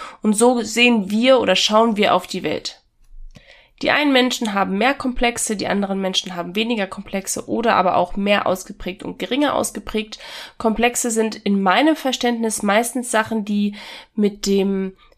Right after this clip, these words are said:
Können oder auch mit dem Aussehen zu tun haben. Ich selber hatte ganz lange Komplexe wegen meiner Beine, wegen meiner Krankheit, weil ich mich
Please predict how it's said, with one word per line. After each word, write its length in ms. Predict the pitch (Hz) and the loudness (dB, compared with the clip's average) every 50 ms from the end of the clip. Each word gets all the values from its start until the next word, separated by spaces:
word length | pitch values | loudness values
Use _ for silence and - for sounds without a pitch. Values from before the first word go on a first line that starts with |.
| _ - | _ 4
Können 440 | - - 240 254 269 269 277 262 247 | 6 6 6 6 6 2 2 0 -2
oder 320 | - 214 226 226 214 - | -2 -2 -2 0 2 2
auch 160 | 202 202 - | 0 0 0
mit 140 | 208 196 185 | -2 -2 -2
dem 140 | 190 - - | -4 -2 2
Aussehen 520 | - - 262 311 302 - - 277 269 254 | 4 4 6 6 4 2 0 -2 -2 -2
zu 160 | - - 262 | -4 -6 -8
tun 300 | 247 - - 254 247 226 | -8 -6 -6 -4 -4 0
haben. 260 | 220 220 214 202 208 - | 0 0 2 0 0 -2
Ich 220 | - 240 220 - | -4 -4 -4 -2
selber 360 | - 226 214 214 208 208 196 | 2 2 4 4 4 2 0
hatte 260 | 202 202 - 202 202 196 | -2 -4 -6 -6 -4 -2
ganz 280 | 196 202 214 214 - | -2 -2 -2 -2 -2
lange 220 | 220 202 202 202 202 | -2 0 0 -2 -4
Komplexe 560 | 202 208 202 - - 202 196 - - 202 185 | -4 -8 -10 -6 -4 -6 -4 -4 -6 -6 -4
wegen 200 | 196 196 196 190 | -4 -4 -4 -4
meiner 240 | 185 180 180 180 180 | -4 -4 -2 -4 -4
Beine, 580 | 180 - 185 202 220 240 254 269 277 254 208 | 2 4 4 4 4 4 2 0 0 0 0
wegen 220 | 202 208 208 196 196 | -2 -2 -2 -2 -4
meiner 220 | 185 175 170 175 | -4 -4 -4 -6
Krankheit, 640 | - - - 226 240 247 247 - 269 269 269 - - | -6 -6 -4 -4 -2 -2 -4 -4 -6 -6 -6 -6 -6
weil 100 | 185 180 | -8 -8
ich 140 | 180 - - | -8 -8 -10
mich 180 | 190 190 - | -10 -10 -10